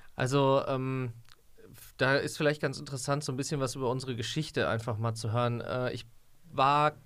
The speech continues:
lange in der klassischen Werbung unterwegs, ähm,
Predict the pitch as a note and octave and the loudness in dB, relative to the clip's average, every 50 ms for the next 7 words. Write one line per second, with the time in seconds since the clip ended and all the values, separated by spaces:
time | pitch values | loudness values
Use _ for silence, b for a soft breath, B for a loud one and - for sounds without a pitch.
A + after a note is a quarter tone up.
0 | - - _ _ _ _ - C3+ B2+ B2+ C#3 D3+ D#3+ E3 D#3 - - - C#3 C#3 | -20 -20 _ _ _ _ -10 -6 0 2 2 4 4 2 -2 -2 -4 -4 -2 -2
1 | C3 - - C3+ C3 - C#3 - C3+ A#2+ A#2 A#2+ C3+ E3 F3 E3 F3 F3 F3 E3 | -2 -2 -2 -4 -4 -4 -6 -6 -2 2 2 2 2 2 0 -2 -4 -2 -2 -2
2 | D3+ D#3+ E3+ F#3 F3+ F#3 - - - - C3+ C3 B2+ C3 C3 B2+ | 0 2 0 0 0 -2 -8 -8 -4 -2 -2 -2 0 -2 -4 -4